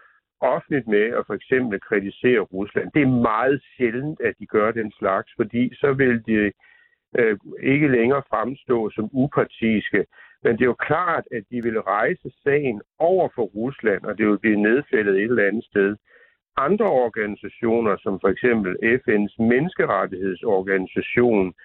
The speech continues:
vil kunne gå ud og handle i det her tilfælde, og, øh, men det er jo igen meget svært, selvom du får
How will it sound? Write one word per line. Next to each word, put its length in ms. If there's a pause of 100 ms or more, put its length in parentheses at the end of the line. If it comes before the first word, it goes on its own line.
(420)
vil 300
kunne 360
gå 100
ud 340 (140)
og 140
handle 440
i 40
det 240
her 260 (140)
tilfælde, 640 (640)
og, 440
øh, 140
men 240
det 80
er 40
jo 120
igen 380
meget 380
svært, 300 (220)
selvom 360
du 200
får 200